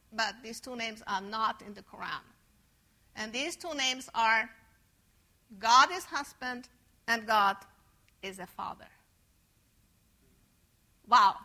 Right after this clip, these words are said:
that's why, well, society within an Islamic world does not look like precisely as it should look like in a Christian society.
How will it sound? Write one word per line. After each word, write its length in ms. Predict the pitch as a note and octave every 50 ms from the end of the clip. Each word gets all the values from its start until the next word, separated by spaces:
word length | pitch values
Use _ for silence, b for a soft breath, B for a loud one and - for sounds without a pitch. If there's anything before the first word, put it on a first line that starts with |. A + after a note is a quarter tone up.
| - - _ -
that's 400 | G#3 A3+ A3+ A#3+ B3 A#3+ - -
why, 380 | - A#3+ A#3 A#3 A#3 A#3 A#3+ B3+ B3 A#3
well, 400 | A#3 A3+ A3+ A3+ A#3 A3+ - - B B B B B B B B B B B B B B B B B _ _ _ _ _ _ _ _ _
society 840 | - - - C4+ C4 - C4 A#3+ A#3+ B3+ C4 C4+ C4 - C#4+ C4+
within 340 | C4 A#3+ A#3 A3+ A3+ A#3 A3+
an 200 | A3+ A3+ A#3 A#3 -
Islamic 480 | - B3+ - - A#3 G#3+ A3+ A#3+ A#3+ A3+
world 240 | A#3 A3+ A3+ A#3 A3+
does 140 | - A#3+ B3+
not 220 | D4 D4 D4 C#4+ C#4
look 300 | C#4 C#4+ C#4 C#4 - - -
like 260 | C4+ C4 A#3+ A#3+ B3 - -
precisely 800 | - B3 B3 - - G#3 F#3+ G#3+ G#3 - - G#3+ A3 G3 F#3 A3+ - _ _ _ -
as 180 | G3 G#3 G#3+ -
it 100 | - A3
should 220 | - - A#3+ G#3+ -
look 240 | A#3 A#3 A3+ - -
like 220 | G#3 G3 G3 G#3 - -
in 140 | - G#3+
a 60 | G#3+ G#3
Christian 540 | - - A3+ - - - - F3 F3 - -
society. 760 | - - - G3+ - - G3 G3 G#3 - - - - - -